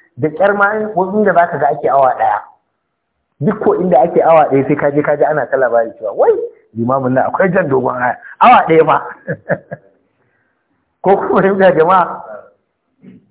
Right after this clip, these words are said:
Da haka, a, wannan ibada na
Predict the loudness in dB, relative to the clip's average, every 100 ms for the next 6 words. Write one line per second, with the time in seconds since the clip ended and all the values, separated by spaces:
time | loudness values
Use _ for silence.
0 | _ _ _ _ _ _ _ _ -2 0
1 | 2 4 2 2 -4 -14 -20 _ _ _
2 | _ _ _ _ _ _ _ _ _ _
3 | _ _ _ _ _ _ -2 2 2 2
4 | 0 0 0 0 -4 -8 -12 _ _ _
5 | _ -2 0 2 2 0 0 0 0 0
6 | 2 0 -4 -14 -20 _ _ _ -4